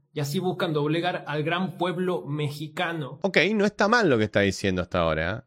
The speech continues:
Speaker 2: Y esto es importante. De vuelta, el narco sale a destruir cosas para que el pueblo tenga miedo, no al narco, pero aunque sí en realidad, sino que tenga miedo y rechazo a las políticas que sean para combatir el narcotráfico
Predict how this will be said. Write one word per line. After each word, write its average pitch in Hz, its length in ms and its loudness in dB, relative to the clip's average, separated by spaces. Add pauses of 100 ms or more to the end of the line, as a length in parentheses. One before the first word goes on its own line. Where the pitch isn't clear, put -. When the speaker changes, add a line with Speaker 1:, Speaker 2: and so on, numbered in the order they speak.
Speaker 2:
Y 170 60 4
esto 170 140 0
es 165 140 0
importante. 123 760 2 (520)
De 110 100 4
vuelta, 98 480 2
el 110 140 0
narco 117 300 2
sale 151 300 2
a 160 60 4
destruir 107 380 2
cosas 135 340 2
para 98 260 0
que 101 80 -4
el 98 140 0
pueblo 139 340 2
tenga 117 380 0
miedo, 147 580 2
no 202 320 4
al 156 140 2
narco, 156 360 2
pero 98 200 -2
aunque 85 260 -6
sí 143 220 2
en 120 100 2
realidad, 107 320 2
sino 135 340 2
que 170 120 2
tenga 170 300 2
miedo 151 220 4
y 131 120 4
rechazo 127 400 0
a 185 40 2
las 143 120 0
políticas 196 920 2
que 139 140 2
sean 165 300 2
para 120 260 2
combatir 117 540 2
el 151 80 4
narcotráfico 127 640 2